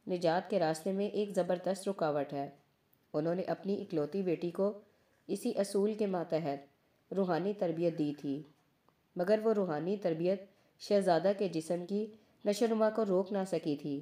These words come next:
हत्ता कि उसके मुतनासिब जिस्म के पेचो खाम को शबाब ने सांचे में ढाल दिया था और शहजादा इस असूल से उभर कर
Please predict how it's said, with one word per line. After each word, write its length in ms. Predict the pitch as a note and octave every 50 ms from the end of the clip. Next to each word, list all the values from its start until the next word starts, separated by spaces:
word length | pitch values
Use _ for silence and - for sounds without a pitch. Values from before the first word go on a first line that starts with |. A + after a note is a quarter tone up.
| - - _ _ _ _ _ _ _ _ _ _ _
हत्ता 240 | - - - F3 F3 F3+
कि 120 | - G3
उसके 420 | F3 E3 E3 - - F#3 G3 - G3 G#3+ - _ _ _ _ -
मुतनासिब 580 | F#3+ F#3 - G3 F#3+ F#3 F3+ - - A3 G#3
जिस्म 320 | F3 F3 F3 - F#3+ F#3 F#3
के 100 | G3 F#3+ G3
पेचो 300 | - E3 D#3+ D#3+ - F#3 F3+
खाम 240 | - E3 D#3 D#3+ D#3+
को 220 | - F3+ G3 G#3 G3+ - - _ _ _ _
शबाब 460 | - - G#3 F#3+ E3+ E3 F3 G3 G#3 G#3
ने 100 | G#3+ G#3
सांचे 360 | G#3 G3 E3+ D#3 D#3+ - F3+
में 140 | F#3 G#3 G#3
ढाल 300 | G#3 G3+ E3 D#3+ F3+ G3
दिया 240 | F#3+ F#3+ E3+ E3 C#3+ C#3
था 160 | - C#3+ C#3 C#3+ - - - -
और 120 | G#3 G#3+ G#3
शहजादा 580 | G#3 A3+ A3 G#3+ G3 E3+ E3 D3+ C#3+ D#3+ E3 F3 G3 F#3 F#3+ - _ _ _ _ _ _ _
इस 180 | - A#3 A3+ - -
असूल 340 | G#3+ G#3 - G3+ F#3+ G#3 A3
से 120 | G#3+ -
उभर 280 | G3+ E3+ D#3+ F3 E3 E3
कर 260 | D#3+ - F3+ G3 A3